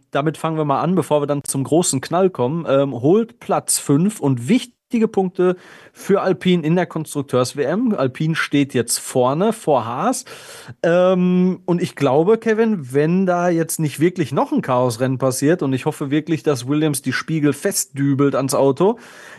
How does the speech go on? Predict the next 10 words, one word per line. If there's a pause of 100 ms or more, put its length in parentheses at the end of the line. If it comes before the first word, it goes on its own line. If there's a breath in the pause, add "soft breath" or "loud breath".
(100)
dann,
äh,
sind
die
Alpine-Chancen
jetzt
wirklich,
wirklich
gut,
ähm,